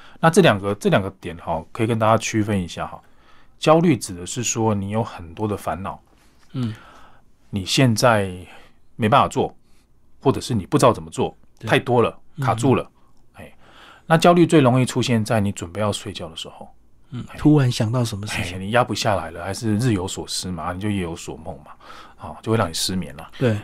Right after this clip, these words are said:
Speaker 1: 哎，但是焦虑比较好解决，因为它大部分指的是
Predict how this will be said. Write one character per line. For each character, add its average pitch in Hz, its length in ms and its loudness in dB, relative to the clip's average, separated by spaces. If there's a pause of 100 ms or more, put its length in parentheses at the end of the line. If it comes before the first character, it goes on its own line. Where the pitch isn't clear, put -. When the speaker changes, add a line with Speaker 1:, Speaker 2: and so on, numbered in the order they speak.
(120)
Speaker 1:
哎， 78 100 -14 (800)
但 170 140 6
是 180 60 10
焦 190 120 8
虑 185 80 6
比 139 60 4
较 123 100 4
好 113 140 8
解 110 160 -4
决， - 160 -12
因 143 100 -8
为 139 60 2
它 131 140 2
大 127 180 6
部 120 80 -2
分 113 160 2
指 - 140 -16
的 82 160 -18
是 - 360 -4